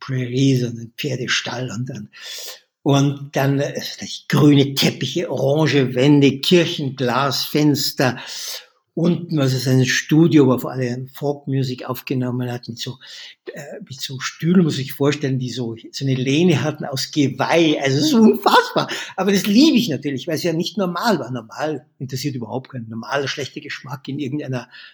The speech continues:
Marzahn, äh, äh, Wohnung. Nein, sondern sie war schon so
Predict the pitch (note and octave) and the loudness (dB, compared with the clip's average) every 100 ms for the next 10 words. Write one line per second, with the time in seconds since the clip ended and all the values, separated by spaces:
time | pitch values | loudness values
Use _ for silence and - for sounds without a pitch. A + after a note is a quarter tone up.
0 | _ C3 C3 C3+ - D3+ C#3+ C3+ C#3 - | _ 0 0 0 -2 -2 0 -2 -6 -18
1 | - - _ - C3+ B2 C3+ C3+ D3+ D3 | -20 -20 _ -4 -2 -2 -4 -4 -4 -2
2 | C3 D3 D3+ D3+ D3+ A#3+ D#3 B2 - C#3+ | 2 4 6 6 6 6 4 0 -4 -2
3 | C3+ C#3+ D3 F3+ F3+ F3+ E3 D#3 C3+ A#2 | 2 4 6 4 4 2 2 0 -2 4
4 | F3+ F3+ F#3+ G3+ | 8 8 8 2